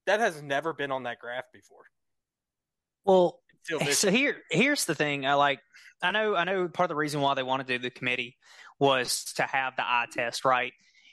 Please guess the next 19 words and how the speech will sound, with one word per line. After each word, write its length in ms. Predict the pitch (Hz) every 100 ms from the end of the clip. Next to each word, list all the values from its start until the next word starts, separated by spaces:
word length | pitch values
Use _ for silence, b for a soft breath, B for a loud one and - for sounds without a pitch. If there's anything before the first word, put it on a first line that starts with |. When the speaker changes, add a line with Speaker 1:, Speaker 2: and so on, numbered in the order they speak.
| -
Speaker 2:
And 580 | 147 135 135 127 127 - -
that 200 | 156 151
way 200 | 147 143
you 260 | 139 139 147
could, 280 | - 139 127 135 _ _
y-, 300 | - - 180
you 160 | 196 185
know, 60 | 156
you 140 | 170
could 140 | 165
add 240 | 147 170 165
into 180 | 156 151
the 80 |
factors 460 | 143 147 143 151 131
that 100 | 139
a 60 | 127
computer 320 | 120 139 127
can't 240 | - 123
see 240 | - 120